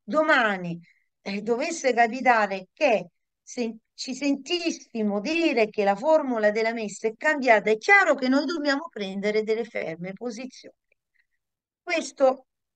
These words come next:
ve lo dico, cari amici, anche a vantaggio di un fatto già accaduto. Anche Papa Francesco,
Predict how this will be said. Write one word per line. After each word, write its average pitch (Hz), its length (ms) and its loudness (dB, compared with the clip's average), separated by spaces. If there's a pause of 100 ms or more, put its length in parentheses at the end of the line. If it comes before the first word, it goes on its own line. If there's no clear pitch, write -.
(360)
ve 220 140 0
lo 233 80 2
dico, 247 260 0
cari 233 300 0
amici, 269 340 -4
anche 254 280 -2
a 226 60 2
vantaggio 220 720 0
di 220 100 -8
un 233 140 -6
fatto 180 460 -6
già 190 160 2
accaduto. 196 760 -4
Anche 220 300 -10
Papa 247 320 0
Francesco, 190 960 -6